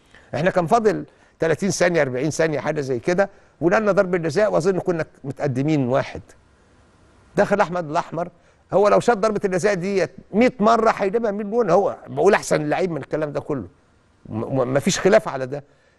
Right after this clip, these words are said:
إنما لأن إحنا أولادنا ل-، لما حطيناهم تحت الضغط العصبي وهم صغيرين، لما بيجي في ضغط، في حاجة زي دي وماتش وال-، وال-، والماتش عامل كده،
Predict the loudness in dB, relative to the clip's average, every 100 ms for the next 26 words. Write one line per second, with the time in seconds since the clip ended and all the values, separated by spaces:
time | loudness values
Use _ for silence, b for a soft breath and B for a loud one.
0 | -4 0 2 4 2 4 4 2 -2 -2
1 | 0 0 2 2 0 -4 -6 -10 _ _
2 | _ _ _ _ _ _ _ _ _ _
3 | _ _ -20 -10 -2 0 0 0 2 2
4 | 0 -2 0 2 2 0 -4 -2 -2 -2
5 | -2 -2 0 0 0 -2 -2 0 2 2
6 | 2 4 6 6 6 0 -2 -6 _ _
7 | _ _ _ _ -2 0 0 2 2 2
8 | 0 0 -2 0 2 2 4 4 4 0
9 | 0 0 -2 -2 0 0 0 0 0 -2
10 | 0 -2 0 0